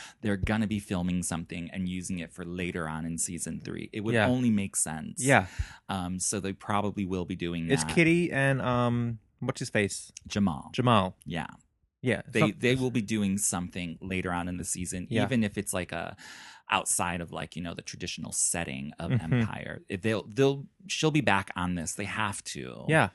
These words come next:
Speaker 1: It would only make sense. It would be a missed opportunity otherwise, 'cause, like
Speaker 2: Well, A, it was the most watched show that night.
Speaker 1: Yeah.
Speaker 2: For Empire, which was having a bad moment last year.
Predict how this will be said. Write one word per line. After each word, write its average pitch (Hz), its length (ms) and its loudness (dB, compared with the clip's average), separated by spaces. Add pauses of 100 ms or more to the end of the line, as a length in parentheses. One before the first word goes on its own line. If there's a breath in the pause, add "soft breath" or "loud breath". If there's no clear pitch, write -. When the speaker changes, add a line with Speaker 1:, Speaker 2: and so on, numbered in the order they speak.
(320 soft breath)
Speaker 1:
It - 100 -2
would 107 140 4
only 107 180 4
make 92 220 2
sense. 87 340 -2
It 104 40 -2
would 92 160 -4
be 95 100 0
a 92 40 2
missed 95 300 2
opportunity 78 600 -4
otherwise, 73 560 -8
'cause, - 380 -6
like 92 320 -8
Speaker 2:
Well, 151 200 4
A, 180 160 2
it 175 40 2
was 143 180 0
the 131 140 0
most 120 260 4
watched 113 220 4
show 107 180 6
that 101 160 0
night. 110 340 6
Speaker 1:
Yeah. 85 280 -2
Speaker 2:
For 131 120 10
Empire, 139 400 8
which 113 160 0
was 107 220 -4
having 107 260 4
a 101 100 6
bad 98 420 4
moment 101 400 6
last 95 280 -2
year. 95 220 -2